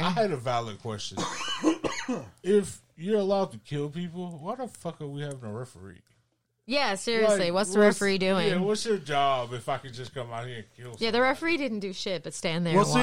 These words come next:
Speaker 2: watch.
Speaker 3: there's other fights where, like, guys get incapacitated
Speaker 1: Yeah.
Speaker 3: and he waves it off.
Speaker 1: Yeah.
Speaker 3: I guess, or there's that part where Paco, like, is kneeing that dude in the face, like, ten times, and he tries to go after him again, and the ref gets in between him and shit.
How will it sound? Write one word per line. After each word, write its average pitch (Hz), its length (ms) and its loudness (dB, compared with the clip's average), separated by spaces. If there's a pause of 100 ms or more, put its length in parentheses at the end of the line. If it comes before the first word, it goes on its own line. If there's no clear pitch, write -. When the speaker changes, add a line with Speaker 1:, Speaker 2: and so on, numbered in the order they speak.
(280)
Speaker 2:
watch. 196 40 4
Speaker 3:
there's 220 220 6
other 277 220 6
fights 190 360 4
where, 175 120 4
like, 143 220 2
guys 165 280 2
get 165 220 -2 (360)
incapacitated 180 1000 2 (380)
Speaker 1:
Yeah. 123 320 -6
Speaker 3:
and 160 140 2
he 175 560 2 (360)
waves 165 380 0
it 156 100 0
off. 139 420 0 (200)
Speaker 1:
Yeah. 113 460 -2 (280)
Speaker 3:
I 170 100 0
guess, 185 420 0 (260)
or 185 160 6
there's 190 240 4
that 185 180 4
part 196 180 6
where 165 100 2
Paco, 180 540 4
like, 160 280 2
is 151 140 0
kneeing 156 380 4
that 160 180 2
dude 156 160 2
in 165 60 4
the 151 80 2
face, 147 360 -2
like, 143 200 -4
ten 160 220 0
times, 143 440 0
and 151 100 0
he 156 80 2
tries 165 240 2
to 143 80 -6
go 143 160 2
after 147 300 -2
him 151 100 0
again, 143 280 0
and 147 80 0
the 135 60 -4
ref 139 240 -4
gets 151 180 -4
in 156 80 -4
between 131 280 -6
him 156 80 -2
and 165 100 -2
shit. 196 300 0